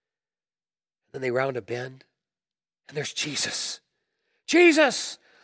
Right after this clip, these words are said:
alive, standing his, on his own two feet. Jesus.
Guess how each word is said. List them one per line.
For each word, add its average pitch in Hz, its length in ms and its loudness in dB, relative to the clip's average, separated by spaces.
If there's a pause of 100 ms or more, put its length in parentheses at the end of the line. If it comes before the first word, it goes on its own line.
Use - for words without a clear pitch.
(120)
alive, 302 720 6
standing 320 420 2
his, 302 160 4
on 311 240 6
his 285 120 4
own 320 160 4
two 302 160 6
feet. 330 500 -2 (640)
Jesus. - 800 2